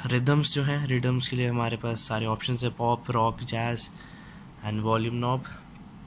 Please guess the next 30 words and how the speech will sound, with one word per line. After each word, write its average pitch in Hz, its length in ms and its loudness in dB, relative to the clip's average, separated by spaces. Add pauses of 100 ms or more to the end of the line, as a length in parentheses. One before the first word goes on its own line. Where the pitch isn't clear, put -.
(340)
ये 127 120 4
हमारा 120 340 2
rhythm 127 400 2
को 147 120 0
control 131 400 2
करता 131 320 0
है। 147 200 0 (640)
यहाँ 113 120 0
पे 113 120 -4
synchronization 113 800 -2
को 113 80 -2
stop 113 320 -2
कर 127 80 0
सकते - 280 -4
हैं, 113 80 -2
on 120 200 0
कर 120 80 0
सकते 127 320 -2
हैं। 131 140 -2 (760)
Then 110 320 2
यहाँ 110 220 2
से 117 140 0
हमारा 110 240 0
main 107 220 0
rhythm 110 260 -2
on 117 260 2
होता 131 200 2
है। 143 160 -2 (400)
यहाँ 127 320 4
पे 156 200 4